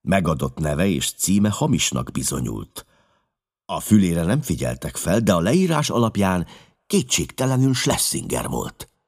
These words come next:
Szakállas barátunk a Langham szállóból háromszor látogatott már meg hírek után érdeklődve,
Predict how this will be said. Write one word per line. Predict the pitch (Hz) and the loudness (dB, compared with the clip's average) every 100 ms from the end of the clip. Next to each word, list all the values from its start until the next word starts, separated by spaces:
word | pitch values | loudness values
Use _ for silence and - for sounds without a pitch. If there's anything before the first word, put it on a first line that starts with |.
| _ _ _ _ _ _ _ _ | _ _ _ _ _ _ _ _
Szakállas | - 147 165 135 120 98 | 0 2 4 2 4 2
barátunk | 80 85 80 78 85 95 - | 2 0 0 -2 0 0 2
a | 71 | -2
Langham | 62 73 71 80 | -2 -2 -2 0
szállóból | 80 - 85 82 82 87 78 98 98 - | 0 0 -2 0 0 2 2 2 2 0
háromszor | 101 82 65 60 - 69 | 0 0 -2 -4 -2 -2
látogatott | 71 58 - - 58 - - | -4 -6 -4 -6 -6 -8 -6
már | 76 58 65 | -4 -4 -4
meg | 73 | -6
hírek | - 76 60 - | -4 -4 -4 -8
után | - - 57 60 | -10 -8 -8 -6
érdeklődve, | 67 57 - 80 71 62 76 | -6 -6 -4 -2 -2 0 -2